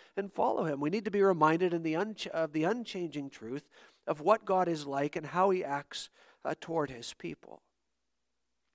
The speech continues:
And this section of, of Samuel begins to help us along those lines.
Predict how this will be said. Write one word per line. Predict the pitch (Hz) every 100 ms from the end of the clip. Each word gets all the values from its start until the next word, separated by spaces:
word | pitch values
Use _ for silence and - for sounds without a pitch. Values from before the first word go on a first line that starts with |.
| -
And | 160
this | 220
section | - 240 - 220
of, | 202 - -
of | - 185
Samuel | 190 151 156 165
begins | 160 170 160
to | 175
help | 165 170
us | 165 -
along | 143 135
those | 139 135
lines. | 131 127 131 139